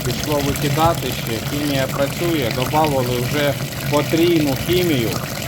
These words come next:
На максималочці вже такий жестяк там намішали, що аж стоять біля апарата неможливо. Так несе хімія, е, свої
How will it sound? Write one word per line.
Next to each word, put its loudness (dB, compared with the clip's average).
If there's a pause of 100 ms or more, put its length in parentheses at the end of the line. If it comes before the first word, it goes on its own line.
(280)
На 2
максималочці 0
вже -2
такий -2
жестяк 0
там -2
намішали, -2 (140)
що -4
аж 2 (640)
стоять 2
біля 2
апарата 0
неможливо. -2 (160)
Так 2 (680)
несе 2 (100)
хімія, 0 (1040)
е, 4 (140)
свої 0